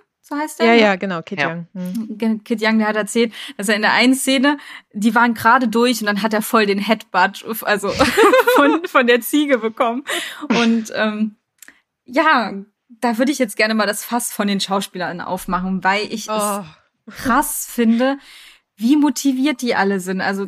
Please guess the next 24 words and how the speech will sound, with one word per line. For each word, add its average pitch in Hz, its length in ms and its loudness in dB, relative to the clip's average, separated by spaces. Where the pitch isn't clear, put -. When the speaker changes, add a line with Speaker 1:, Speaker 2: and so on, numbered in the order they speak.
Speaker 1:
der 214 220 -4
Kid 208 240 -4
Young, 214 280 2
der 214 160 2
Jasper 214 360 -2
spielt, 247 340 -2
der 208 100 0
hat 220 140 -2
sich 220 220 -4
ja 202 160 2
in 202 200 -4
Eigenregie, 233 960 2
hat 214 200 -4
er 208 120 -2
sich 202 260 -4
diese 208 240 -4
ganzen, 220 680 0
ähm, 202 380 -2
also 196 180 0
Jasper 202 380 0
ist 190 140 -4
ein 190 140 -4
Charakter, 190 520 -2
der 180 500 -2